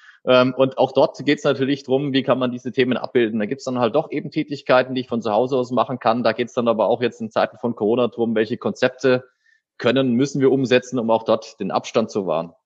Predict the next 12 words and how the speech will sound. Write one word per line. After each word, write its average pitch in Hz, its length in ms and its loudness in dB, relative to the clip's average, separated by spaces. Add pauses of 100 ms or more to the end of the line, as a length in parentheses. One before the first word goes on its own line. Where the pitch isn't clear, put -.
(500)
Wie 143 100 4
kriegen 170 260 4
wir 165 60 8
unsere 165 240 4
Kolleginnen 156 440 4
und 143 60 0
Kollegen 147 380 2
zusammen? 131 500 0 (120)
Äh, 117 180 6
ich 113 80 -2
sag 127 160 -2
mal, 123 280 6